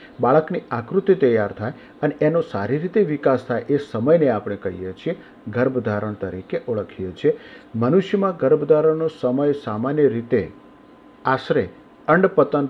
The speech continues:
પછીના એકસો ને છાસઠ દિવસો અને છેલ્લા ઋતુસ્ત્રાવ પછીના બસો ને એંશી દિવસો એટલે કે ચાલીસ અઠવાડિયાનો હોય છે. મોટે ભાગે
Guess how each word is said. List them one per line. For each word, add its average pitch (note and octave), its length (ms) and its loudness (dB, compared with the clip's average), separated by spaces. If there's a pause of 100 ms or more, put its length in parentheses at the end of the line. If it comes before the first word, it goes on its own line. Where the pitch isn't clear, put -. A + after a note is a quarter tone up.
પછીના A#2 540 -2 (480)
એકસો C3+ 340 2
ને D#3 120 4
છાસઠ D3 840 -6
દિવસો A#2 540 4 (360)
અને D#3 200 0
છેલ્લા C3+ 680 -4
ઋતુસ્ત્રાવ C#3 720 0
પછીના A2 680 -4 (400)
બસો B2 360 4
ને D#3 160 0 (160)
એંશી B2 440 -4
દિવસો A#2 720 0
એટલે A#2+ 200 -4
કે D#3 160 -2 (160)
ચાલીસ A2+ 580 -4
અઠવાડિયાનો G#2 880 -6
હોય - 180 -10
છે. - 600 -6 (760)
મોટે A2+ 240 6
ભાગે D#3 380 4